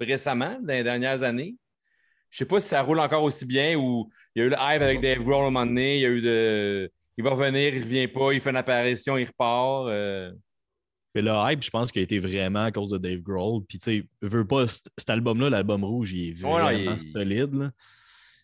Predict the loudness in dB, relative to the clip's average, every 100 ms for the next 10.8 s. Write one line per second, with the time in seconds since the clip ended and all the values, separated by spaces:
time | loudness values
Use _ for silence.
0 | _ -6 -2 2 2 4 4 4 4 4
1 | 2 2 2 2 2 0 0 2 2 0
2 | -2 -2 -2 -2 -2 -4 -6 -4 -2 -2
3 | 0 0 0 2 0 0 -2 -2 -4 -4
4 | -8 _ _ -4 -2 -2 -2 -4 -4 -4
5 | -2 -2 -4 -8 -10 -8 -12 -12 _ _
6 | _ _ _ _ _ -20 _ _ -4 -2
7 | -4 _ _ _ _ _ -18 -6 -2 0
8 | 2 2 2 0 0 2 0 0 -2 0
9 | 0 0 0 0 0 0 0 -2 -2 -4
10 | -4 -6 -4 -4 -2 -2 -2